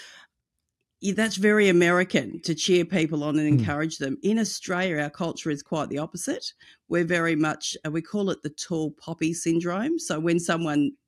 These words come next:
Speaker 1: is good at something, uh, we, we tear them down. We actually
Speaker 2: Hmm.
Speaker 1: want to level them down to, you know, the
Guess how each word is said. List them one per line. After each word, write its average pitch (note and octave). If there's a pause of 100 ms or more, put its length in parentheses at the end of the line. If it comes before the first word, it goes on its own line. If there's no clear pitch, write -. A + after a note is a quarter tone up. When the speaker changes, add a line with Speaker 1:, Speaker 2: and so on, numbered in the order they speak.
Speaker 1:
is E3
good F3
at E3+
something, D#3 (380)
uh, D3+
we, F3 (140)
we E3+ (100)
tear G3+
them D3+
down. D3 (420)
We D#3+
actually C#3+
Speaker 2:
Hmm. G2
Speaker 1:
want D3
to D3
level D#3+
them C#3+
down C3
to, C3 (460)
you D#3
know, C#3
the C3